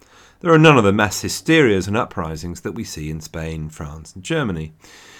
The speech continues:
but there is plenty of suspicion from the chroniclers that it's the rich with their fancy clothes and naughty tournaments that have riled God and got him going, and suspicion from the poor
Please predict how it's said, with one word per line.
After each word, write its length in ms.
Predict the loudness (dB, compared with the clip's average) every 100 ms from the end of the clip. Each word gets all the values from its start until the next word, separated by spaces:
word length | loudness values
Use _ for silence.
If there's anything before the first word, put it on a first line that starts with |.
| -20 _
but 100 | -4
there 140 | 2 2
is 100 | 0
plenty 480 | -4 0 0 0 -4
of 80 |
suspicion 540 | -6 -10 -6 -6 -6 -12
from 180 | -12 -14
the 60 |
chroniclers 600 | -8 -4 -4 -6 -10 -10 -18 _ _ _ -12
that 140 | -8
it's 120 | -8
the 120 | -8 -4
rich 400 | -4 -4 -12 -12
with 180 | -12
their 160 | -10 -12
fancy 460 | -10 -10 -8 -10 -10
clothes 420 | -6 -4 -6 -10
and 240 | -14 -8
naughty 260 | -8 -6 -8
tournaments 540 | -6 -6 -6 -8 -12 _ -12
that 140 | -8
have 120 | -6
riled 680 | -4 -2 0 0 -2 -8 -8
God 280 | -6 -6 -8
and 100 | -10
got 140 | -10
him 140 | -10 -6
going, 420 | -4 -4 -4 -10 _ _ _ _ _ _ _ _
and 120 | -8 -8
suspicion 460 | -4 -2 0 -2
from 200 | -6 -8
the 60 | -8
poor 460 | 0 4 4 2